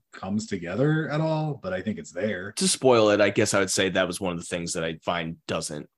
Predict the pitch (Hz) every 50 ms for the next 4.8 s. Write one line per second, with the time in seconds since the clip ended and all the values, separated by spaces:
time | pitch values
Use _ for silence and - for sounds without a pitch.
0 | _ _ _ _ - - - - 92 85 85 - - - 92 87 76 71 - -
1 | - 104 98 92 92 98 117 117 113 107 113 107 - - - - 101 101 90 87
2 | 85 85 _ _ - 101 90 - - - 80 73 80 80 80 - - - - _
3 | - - - 85 - 65 71 - - - - - 65 57 - - - - - -
4 | 113 107 104 - - 120 117 123 127 - 190 160 - - - -